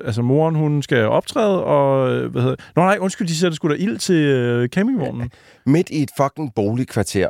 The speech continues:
Speaker 2: og
Speaker 1: Så
Speaker 2: ingen ringer efter brandvæsenet. Bare, "Øh, den her film skal stoppe nu." Altså, nu, nu er det gået for vidt.
Speaker 1: Ja, men det er også sådan lidt,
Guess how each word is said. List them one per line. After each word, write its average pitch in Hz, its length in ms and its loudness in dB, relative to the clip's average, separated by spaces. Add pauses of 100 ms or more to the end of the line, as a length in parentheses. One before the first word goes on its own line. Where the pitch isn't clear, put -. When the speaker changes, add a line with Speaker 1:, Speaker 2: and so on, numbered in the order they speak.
Speaker 2:
og 147 180 4
Speaker 1:
Så 175 80 4
Speaker 2:
ingen 185 200 -2
ringer 131 200 0
efter 117 280 -2 (360)
brandvæsenet. 101 440 -4 (380)
Bare, 170 120 0 (220)
"Øh, - 60 -10 (240)
den 156 80 0
her 170 120 2
film 156 320 -2 (180)
skal 147 200 -2
stoppe 135 300 0
nu." 92 120 -4 (260)
Altså, 120 200 -4
nu, 147 120 2
nu 160 180 2
er 165 40 0
det 165 120 -4
gået 147 180 2
for 127 80 -6
vidt. 110 260 -6 (100)
Speaker 1:
Ja, 143 120 4 (440)
men 143 120 0
det 165 100 4
er 185 60 4
også 185 160 0
sådan 196 120 -4
lidt, 180 140 0